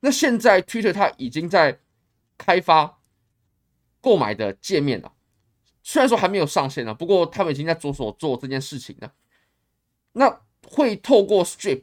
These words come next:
这个系统呢，我也有专门去找到 Strip 它的界面，就是这个支-，呃，在做支付的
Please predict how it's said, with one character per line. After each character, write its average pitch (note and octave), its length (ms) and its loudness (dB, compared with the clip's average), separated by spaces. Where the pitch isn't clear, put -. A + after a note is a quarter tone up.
这 G#3+ 120 0
个 G#3 60 0
系 G3 220 -10
统 G2+ 180 -10
呢， G#2 160 -12
我 G#3 100 2
也 B3 80 4
有 F3+ 100 2
专 F#3+ 200 2
门 F#3 80 -6
去 G3 120 -6
找 A#2+ 180 -2
到 D3 200 2
Strip C#3 360 -10
它 D#3 140 -2
的 C3+ 100 -2
界 C3 200 -6
面， A2+ 120 -8
就 D#3 120 -8
是 E3+ 140 -4
这 E3 160 -6
个 C3+ 100 -4
支-， C3 200 -14
呃， A2 300 -6
在 - 140 2
做 E3+ 180 -4
支 E3 260 -16
付 D#3+ 160 -12
的 A2 280 -6